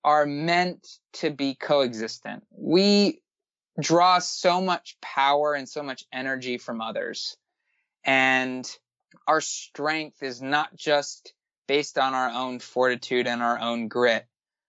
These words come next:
but really based on understanding how we can help others, but also how we can draw from others. And I always like to say,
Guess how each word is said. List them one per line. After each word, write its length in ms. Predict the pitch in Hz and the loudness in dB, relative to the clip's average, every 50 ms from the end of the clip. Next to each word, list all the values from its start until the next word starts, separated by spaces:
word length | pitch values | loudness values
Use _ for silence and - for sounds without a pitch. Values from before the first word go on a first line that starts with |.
| _ _ _ | _ _ _
but 160 | - 123 - | 0 0 2
really 320 | 127 135 143 143 147 147 135 | 2 4 4 4 4 4 2
based 520 | 127 - 131 131 139 139 - - - - | 2 0 0 2 2 0 0 -2 -4 0
on 580 | 123 123 127 127 127 123 123 123 120 120 120 120 - _ _ _ - | 0 2 2 2 2 2 0 0 -2 -6 -10 -12 -18 _ _ _ -2
understanding 1120 | 156 160 160 151 143 - - - - - 131 127 131 131 135 131 127 127 123 123 123 123 | 0 2 4 2 2 2 -2 -10 -6 -4 -2 -2 0 -2 -2 -2 -2 -2 -2 -2 -4 -6
how 380 | 117 - - 131 127 127 123 120 | -8 -6 -2 0 2 4 4 2
we 600 | 113 110 120 127 127 131 131 131 131 131 131 123 - - | 2 0 -2 -2 -2 -2 -2 0 0 -2 -2 -4 -6 -8
can 240 | - - 123 117 | -6 -6 -4 -4
help 400 | 113 - - - 143 147 147 - - | -4 -6 -2 2 2 2 2 0 0
others, 560 | - 139 139 147 143 143 143 147 143 139 - - _ | 0 0 2 2 2 2 2 2 2 0 -4 -8 _
but 120 | - 123 - - | -4 -4 0 0
also 320 | 123 131 135 - - 127 | 0 0 0 -2 -4 -2
how 160 | 127 123 120 | 0 0 0
we 120 | 123 123 113 | 0 -2 -6
can 400 | - 120 113 113 113 113 113 - _ - | -6 -8 -8 -8 -8 -10 -10 -14 _ -12
draw 260 | - - 113 113 113 113 | -4 -2 0 2 0 0
from 220 | - - 104 107 | -2 -6 -8 -6
others. 320 | - - - 113 113 117 | -6 -4 -4 -4 -4 -4
And 100 | 139 127 | -2 0
I 100 | 127 123 | 0 2
always 360 | 117 131 147 156 160 156 143 143 | 2 4 4 4 4 2 2 0
like 220 | 143 131 127 - | 0 -2 -2 -4
to 100 | - 123 | -8 -10
say, 640 | - - - 139 127 127 123 123 120 120 117 120 - | -10 -4 -2 0 2 2 2 2 0 -2 -2 -4 -8